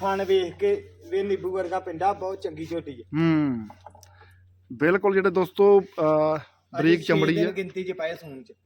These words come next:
Speaker 2: ਤੇ ਹਫ਼ਤਾ ਜਿਹੜਾ ਤਕਰੀਬਨ ਬਾਈ ਕਹਿੰਦਾ ਵੀ ਛੇ ਕੁ ਦਿਨ, ਪਰ ਹਫ਼ਤਾ ਕੁ ਤੁਸੀਂ ਮੰਨ ਕੇ ਲੈ ਕੇ ਜਾ ਸਕਦੇ ਜੇ। ਆ ਹਵਾਨਾ ਜਿਹੜਾ ਹੈਗਾ ਦੋਸਤੋ, ਅਹ, ਚੰਗਾ ਖੁੱਲ੍ਹਾ ਹਵਾਨਾ ਹੈਗਾ, ਲੇਵੇ ਦੀ, ਅਹ, ਚੰਗਾ ਆਕਾਰ, ਤਕਰੀਬਨ ਥਣ ਵੀ ਬਹੁਤ ਵਧੀਆ।
Speaker 1: ਬਹੁਤ ਜ਼ਿਆਦੀ ਪੋਲੀ ਤਿੱਪਣ ਵੀ।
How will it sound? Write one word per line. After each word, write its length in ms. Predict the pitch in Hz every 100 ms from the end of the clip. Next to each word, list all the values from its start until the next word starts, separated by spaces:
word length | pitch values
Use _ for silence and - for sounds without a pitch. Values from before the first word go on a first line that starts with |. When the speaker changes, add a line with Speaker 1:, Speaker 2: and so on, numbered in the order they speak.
| _
Speaker 2:
ਤੇ 100 | 160
ਹਫ਼ਤਾ 380 | 143 147 143 170
ਜਿਹੜਾ 260 | 165 170 165
ਤਕਰੀਬਨ 440 | 160 147 147 151
ਬਾਈ 160 | 143 143
ਕਹਿੰਦਾ 200 | 143 165
ਵੀ 100 | 165
ਛੇ 220 | 151 143
ਕੁ 60 | 143
ਦਿਨ, 180 | 151
ਪਰ 140 | 151 156
ਹਫ਼ਤਾ 360 | 135 127 -
ਕੁ 80 | 143
ਤੁਸੀਂ 220 | 143 139
ਮੰਨ 240 | 147 139 135
ਕੇ 100 | 147
ਲੈ 120 | 143
ਕੇ 100 | 147
ਜਾ 140 | 147
ਸਕਦੇ 340 | 135 139 139 147
ਜੇ। 120 | 156 - _ - - - _ -
ਆ 80 |
ਹਵਾਨਾ 380 | 156 156 165 185
ਜਿਹੜਾ 220 | 185 190
ਹੈਗਾ 180 | 165 160
ਦੋਸਤੋ, 280 | 156 151 165
ਅਹ, 340 | 147 160 151
ਚੰਗਾ 300 | 143 156 151
ਖੁੱਲ੍ਹਾ 340 | 147 160 180 151
ਹਵਾਨਾ 280 | 131 127 131
ਹੈਗਾ, 220 | 117 139
ਲੇਵੇ 280 | 135 135 135
ਦੀ, 100 | 139
ਅਹ, 160 | 147
ਚੰਗਾ 320 | 127 151 147
ਆਕਾਰ, 440 | 143 139 123 131 147 _
ਤਕਰੀਬਨ 340 | 131 131 127
ਥਣ 220 | 127 127 135
ਵੀ 80 |
ਬਹੁਤ 220 | 131 135 139
ਵਧੀਆ। 300 | 135 139 143
Speaker 1:
ਬਹੁਤ 320 | 196 240 226
ਜ਼ਿਆਦੀ 260 | 202 175
ਪੋਲੀ 340 | 185 180 165 160
ਤਿੱਪਣ 280 | 160 - 147
ਵੀ। 160 | 139